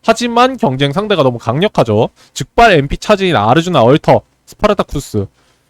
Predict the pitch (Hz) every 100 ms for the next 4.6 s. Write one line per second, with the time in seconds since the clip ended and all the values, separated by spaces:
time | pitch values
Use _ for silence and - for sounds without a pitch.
0 | _ _ _ _ _ _ - - 226 226
1 | 220 156 131 175 165 156 202 240 165 -
2 | 143 - 233 185 170 - 131 - 202 175
3 | 202 202 135 156 165 160 196 196 170 156
4 | 160 143 143 190 240